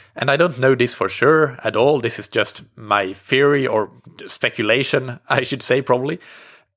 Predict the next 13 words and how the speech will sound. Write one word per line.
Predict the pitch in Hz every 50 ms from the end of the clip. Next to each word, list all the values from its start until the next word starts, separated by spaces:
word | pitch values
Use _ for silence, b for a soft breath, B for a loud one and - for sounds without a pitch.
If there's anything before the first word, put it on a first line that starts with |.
| _
But, | 120 - 123 120 - - - - _ _ _ -
like, | 123 120 117 - - _ _ _ - -
I | - - - 139 156
have | 180 190 196
a | 135
feeling | - 156 160 160 160
that | 151 147 -
if | 131 113 -
you're | 120 120 113 -
always | 107 123 135 135 135 135 131 120 - - - -
training | - 123 117 127 123 120 110 101
fasted | - - 135 147 147 - - 165 147 127
or, | 120 113 110 107 104 104 104